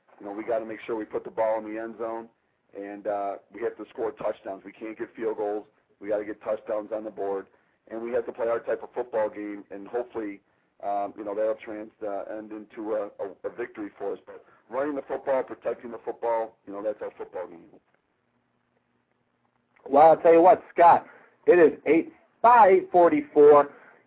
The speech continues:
Speaker 2: Um, I don't, this is Eric. I only have one last question for you. <clears throat> Be-, being a Rochester native, actually Canandaigua, I guess you really don't call yourself a Rochester guy per se if you're from Rochester. You're Canandaigua, you know. It's,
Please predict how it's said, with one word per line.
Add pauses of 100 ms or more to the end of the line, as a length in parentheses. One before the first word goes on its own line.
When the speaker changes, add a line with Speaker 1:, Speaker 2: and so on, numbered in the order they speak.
(320)
Speaker 2:
Um, (300)
I
don't,
this
is
Eric.
I
only
have
one
last (260)
question
for
you. (320)
<clears throat> (280)
Be-, (160)
being
a (320)
Rochester
native,
actually
Canandaigua, (120)
I
guess
you
really
don't
call
yourself
a
Rochester
guy
per (100)
se
if
you're
from
Rochester.
You're
Canandaigua,
you
know.
It's,